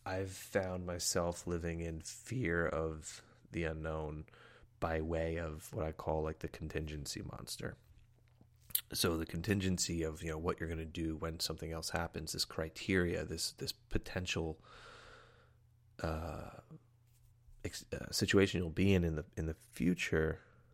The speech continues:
the contingency, like, that has,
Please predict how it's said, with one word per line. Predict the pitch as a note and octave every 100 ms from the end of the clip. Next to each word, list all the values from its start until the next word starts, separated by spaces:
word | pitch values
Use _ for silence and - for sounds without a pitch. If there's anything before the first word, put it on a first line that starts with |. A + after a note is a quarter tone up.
| - - - _ _ - - - -
the | -
contingency, | - D#2+ A#2 B2 G2+ F2+ -
like, | D#2+ D#2 - - - - - - - - - - _ _ _ _ - - - - - - - - - _ - - - - - _ - - -
that | F#2+ F#2+ F2+ F2+ F#2+ F#2 - - -
has, | - E2+ E2 F2+ E2+ - -